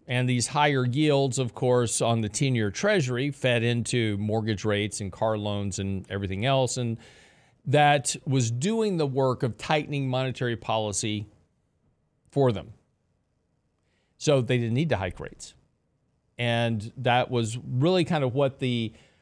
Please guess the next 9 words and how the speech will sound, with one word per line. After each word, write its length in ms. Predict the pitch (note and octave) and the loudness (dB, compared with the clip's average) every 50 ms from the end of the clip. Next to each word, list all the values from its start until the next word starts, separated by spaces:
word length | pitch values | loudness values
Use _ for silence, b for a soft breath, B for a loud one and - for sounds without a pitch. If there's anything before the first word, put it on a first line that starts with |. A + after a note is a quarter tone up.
| b b _ | b b _
fo-, 360 | - - - F#3 F#3 F3 - | -20 -4 0 2 2 2 2
the 160 | D3 C3+ C3+ | 0 0 0
market 420 | C3+ D3 E3 E3 D3+ - C#3 - | 2 2 2 2 0 -2 -4 -6
kind 180 | - C3+ B2+ A2 | -4 -4 -4 -4
of 80 | G2+ - | -4 -6
focused 560 | - - A3+ B3+ B3+ - G#3 D#3+ C3 - - | -4 -2 0 0 0 0 -2 -2 -2 -2 -2
on 260 | C#3 A#2 A#2 A2+ A2+ | -2 -2 -2 -2 -2
here, 540 | G#2+ G#2 A#2+ A#2+ A2+ A2 A2 A#2 B2 C3 C3 - - | -4 -4 -2 -2 -2 -2 0 -2 -2 -4 -6 -4 0
um, 480 | B2 A#2+ A#2+ A#2 A#2 A2+ A2 A2 - | 0 2 2 2 2 0 0 -4 -6